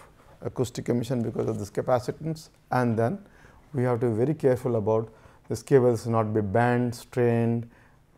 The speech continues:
okay, and then this, uh, special cables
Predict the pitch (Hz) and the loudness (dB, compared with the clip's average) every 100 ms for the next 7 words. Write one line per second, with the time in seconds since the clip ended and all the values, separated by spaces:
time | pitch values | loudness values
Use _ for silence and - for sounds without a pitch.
0 | _ _ 165 - 160 - - 123 113 113 | _ _ -10 -2 -2 -2 -10 -4 0 0
1 | 113 113 110 104 _ _ _ _ - - | 0 0 -4 -8 _ _ _ _ -14 -10
2 | - 104 - - - - - - 131 151 | -10 -10 -12 -14 -12 -10 -6 0 6 6
3 | 135 - 139 127 127 117 | 4 2 4 6 4 2